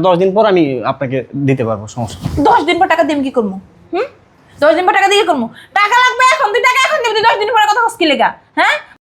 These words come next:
Speaker 2: চাকরি করো? হ্যাঁ, বউরে কিছু দিতে পারো না, কিছু না, চাকরি মারা লাগতো না তোমার।
Speaker 1: আম্মা, আপনি একটু বোঝার চেষ্টা করেন। আমার যাই, অফিসে যাই, দশ দিন পর।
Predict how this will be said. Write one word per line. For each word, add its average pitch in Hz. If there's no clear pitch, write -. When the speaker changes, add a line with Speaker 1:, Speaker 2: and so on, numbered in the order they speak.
Speaker 2:
চাকরি 508
করো? 523
হ্যাঁ, 453
বউরে 480
কিছু 508
দিতে 508
পারো 508
না, 508
কিছু 554
না, 554
চাকরি 480
মারা 508
লাগতো 440
না 427
তোমার। 285
Speaker 1:
আম্মা, 117
আপনি -
একটু -
বোঝার 160
চেষ্টা 151
করেন। 135
আমার 117
যাই, 92
অফিসে 110
যাই, 135
দশ 147
দিন 123
পর। -